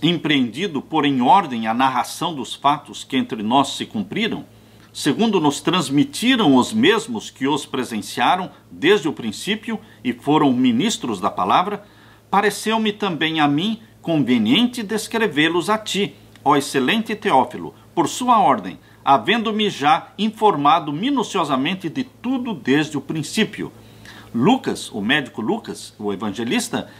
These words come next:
ele não era um discípulo de Jesus, ele não foi um dos apóstolos.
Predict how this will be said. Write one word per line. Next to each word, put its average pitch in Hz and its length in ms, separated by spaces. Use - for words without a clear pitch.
ele 226 240
não 254 260
era 185 140
um 165 120
discípulo 143 560
de 117 140
Jesus, 101 400
ele 190 120
não 190 140
foi 233 220
um 185 100
dos 147 200
apóstolos. - 640